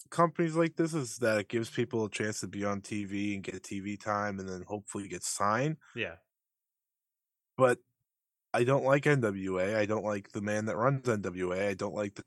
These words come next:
Speaker 1: champion of N W A. So thus, I cheer against N W A.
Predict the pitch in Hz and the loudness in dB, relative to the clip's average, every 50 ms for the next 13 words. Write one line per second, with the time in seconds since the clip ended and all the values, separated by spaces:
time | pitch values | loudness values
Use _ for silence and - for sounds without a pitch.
0 | _ - - - 123 147 151 - 117 98 92 92 90 92 90 92 90 90 90 90 | _ -8 0 2 4 2 4 2 0 0 2 2 0 0 0 -2 -2 -2 -2 -2
1 | 92 98 113 135 135 - - 113 113 117 117 117 113 110 127 135 147 143 - - | -2 0 0 -2 -2 0 0 2 2 4 4 2 2 4 4 4 4 2 0 -2
2 | - 113 113 131 139 131 131 127 - _ - - 143 143 143 127 117 113 110 - | -2 0 2 2 2 2 0 -4 -8 _ -2 0 2 2 2 2 0 -2 -2 -4
3 | - 104 104 104 98 95 92 92 87 - - | -4 -4 -4 -4 -4 -6 -6 -6 -8 -10 -12